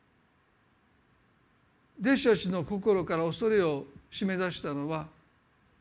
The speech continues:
神に対するイフの念、驚きです。このお方はどういうお方なのか。皆さん、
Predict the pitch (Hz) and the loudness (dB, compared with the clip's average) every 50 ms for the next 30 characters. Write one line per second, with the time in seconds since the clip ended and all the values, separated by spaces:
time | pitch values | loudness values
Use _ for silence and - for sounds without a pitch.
0 | _ _ _ _ _ _ _ _ _ - - - 262 269 269 277 262 240 233 208 | _ _ _ _ _ _ _ _ _ -14 -10 -6 -2 0 2 2 2 2 2 0
1 | 196 185 170 - 170 175 190 190 180 165 - - 185 165 180 175 190 - - _ | -2 -4 -6 -6 -8 -6 -6 -6 -6 -8 -6 -6 -6 -6 -6 -6 -8 -10 -14 _
2 | _ _ _ - 247 208 - - 196 185 170 170 180 160 151 135 - - - - | _ _ _ -6 -6 -4 -4 -4 -6 -4 -4 -2 -2 -2 -2 -2 -4 -10 -16 -16
3 | _ - 180 180 196 226 220 226 196 - 208 175 165 143 - - 143 - - - | _ -2 0 2 2 4 2 2 0 0 -4 -4 -4 -6 -8 -12 -14 -16 -18 -20
4 | _ - - 247 240 233 226 202 160 180 151 - 160 151 139 127 120 117 175 220 | _ -6 0 2 4 4 4 4 2 0 -2 -2 -2 -2 -2 -4 -2 0 0 2
5 | 262 254 254 269 262 269 262 233 208 214 190 202 180 170 151 165 139 - - - | 2 2 2 2 2 2 2 2 0 0 -2 -2 -4 -4 -4 -4 -6 -8 -10 -8
6 | - 262 208 226 208 190 175 | -4 -2 0 2 2 0 0